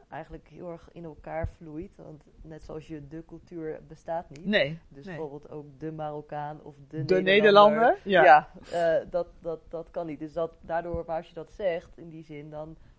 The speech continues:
Speaker 1: wordt het een soort los bestaand
Speaker 2: Ja.
Speaker 1: begrip, als het
Speaker 2: Ja.
Speaker 1: ware, terwijl
Speaker 2: Ja.
Speaker 1: je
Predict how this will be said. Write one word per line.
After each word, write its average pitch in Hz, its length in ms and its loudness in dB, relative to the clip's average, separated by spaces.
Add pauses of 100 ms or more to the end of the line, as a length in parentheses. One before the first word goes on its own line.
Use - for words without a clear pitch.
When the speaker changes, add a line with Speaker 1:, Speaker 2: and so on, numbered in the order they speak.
Speaker 1:
wordt 170 260 -10
het 156 80 -20
een 156 80 -20
soort 165 260 -16
los 170 300 -16 (360)
bestaand 160 480 -10
Speaker 2:
Ja. 240 120 0
Speaker 1:
begrip, 190 220 -6
als 143 160 -16
het - 80 -10
Speaker 2:
Ja. 170 220 4
Speaker 1:
ware, 123 120 -6
terwijl 147 260 -10
Speaker 2:
Ja. 147 100 -6
Speaker 1:
je 151 140 -12